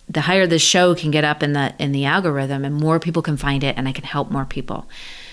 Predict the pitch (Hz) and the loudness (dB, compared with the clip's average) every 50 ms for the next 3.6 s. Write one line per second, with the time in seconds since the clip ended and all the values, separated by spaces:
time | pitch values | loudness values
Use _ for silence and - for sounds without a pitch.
0 | - - - - - 180 - - 170 170 170 165 165 160 156 156 165 160 156 156 | -20 -10 -6 -2 0 0 2 2 2 2 2 2 2 2 2 2 4 4 4 4
1 | 151 147 - - 135 131 - 160 151 151 143 - 151 151 147 147 147 147 143 143 | 2 0 0 -4 -6 -6 -4 -2 -2 -2 -2 0 0 2 2 2 2 0 0 -4
2 | 143 - - - - - - - - - 147 - - 147 143 139 139 143 139 - | -6 -8 -14 -20 -20 -20 -20 -14 -10 -8 -8 -4 -2 -2 0 0 -2 -2 -4 -4
3 | - 135 139 135 135 139 131 127 - - - | -4 -4 -4 -2 -2 -2 -4 -4 -6 -8 -10